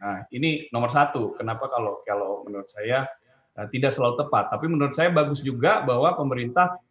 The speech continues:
dan kita juga semua pelaku usaha termotivasi untuk terus meningkatkan, eh,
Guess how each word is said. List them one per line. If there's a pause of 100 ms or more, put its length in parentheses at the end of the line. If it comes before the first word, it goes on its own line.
dan
kita
juga
semua
pelaku
usaha
termotivasi
untuk
terus
meningkatkan, (480)
eh,